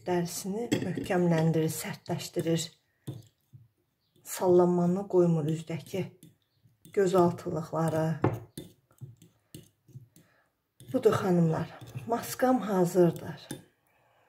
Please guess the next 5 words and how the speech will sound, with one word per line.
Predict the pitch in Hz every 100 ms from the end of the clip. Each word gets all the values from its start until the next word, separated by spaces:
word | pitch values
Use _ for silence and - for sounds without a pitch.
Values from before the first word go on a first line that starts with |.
| -
Üzünüzə | 226 214 220 220 247 -
iyirmi | 208 196 196
otuz | 190 - - 185
dəqiqə | 170 - 165 143 - _ _ _ _ _ _ _ _ _ _ _ _ -
saxlayın. | 190 - 202 196 196 208